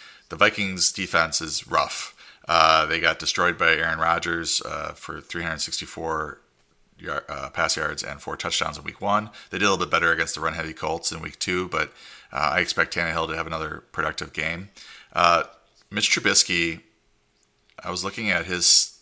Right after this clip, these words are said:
um, stats, uh, against, uh, bad pass defenses, and he really produces against bad pass de-, he takes advantage when the bad, you know, there's a bad pass defense in front of him, and that, that's the case, I think, with the Falcons. Hard to say.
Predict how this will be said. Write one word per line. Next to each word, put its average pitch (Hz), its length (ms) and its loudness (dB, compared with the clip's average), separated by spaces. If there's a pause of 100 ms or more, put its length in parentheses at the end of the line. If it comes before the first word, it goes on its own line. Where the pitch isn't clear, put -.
(140)
um, 78 460 -10 (480)
stats, - 800 2 (640)
uh, 78 320 0
against, 87 500 0
uh, 80 240 -2
bad 82 420 2
pass 80 300 2
defenses, 73 560 -4
and 76 140 -10
he 95 320 -6
really 92 240 0
produces 82 500 -2
against 76 340 -6
bad 78 240 -2
pass 78 220 0
de-, - 80 -8
he - 80 -12
takes - 240 -4
advantage 80 400 -2
when 78 100 -12
the 76 60 -14
bad, 76 320 -2
you 73 60 -12
know, 73 160 -10
there's 73 140 -12
a 78 40 -12
bad 76 220 -6
pass 73 240 -2
defense 69 340 -8
in 71 60 -14
front 76 180 -4
of 73 100 -8
him, 71 80 -12
and 71 120 -14
that, 73 200 -10
that's 82 200 -6
the - 80 -4
case, - 240 -4
I 76 60 -4
think, - 300 -10
with - 140 -4
the 92 80 -14
Falcons. 90 520 2
Hard 78 160 0
to 80 40 -4
say. 98 320 4